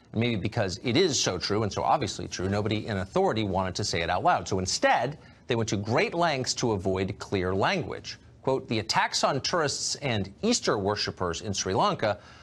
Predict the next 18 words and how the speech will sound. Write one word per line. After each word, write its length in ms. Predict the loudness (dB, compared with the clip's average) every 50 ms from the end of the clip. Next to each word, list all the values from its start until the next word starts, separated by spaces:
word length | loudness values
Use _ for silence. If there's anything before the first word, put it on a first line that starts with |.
| -10 -2 0
are 140 | 2 2
an 60 | 2 0
attack 320 | 0 2 2 2 2 0
on 100 | -2 -2
humanity," 580 | -2 0 2 2 4 2 2 0 -2 -6 -10 -12 -14 -10
tweeted 280 | -4 -2 -2 -2 -2 -2
Barack 260 | -2 -2 -2 -2 -2
Obama. 420 | -4 -4 -4 -6 -4 -4 -6 -6 -6 -10 -18 -20 -20 -20 -20 -20 -20 -20 -6 -2
Hillary 180 | 0 0 0
Clinton 260 | 0 -2 -4 -4 -2 -2
used 160 | -2 0 0
the 60 | -2
same 240 | 0 0 -2 -2 0
awkward 320 | -2 -2 -2 -2 -6 -6
phrase. 380 | -2 -2 0 0 0 -2 -6 -12 -18 -20 -8 -4 -4
"I'm 160 | -2 -2 -2
praying 380 | -2 0 0 2 2 0 0
for 200 | 0 0 -2 -2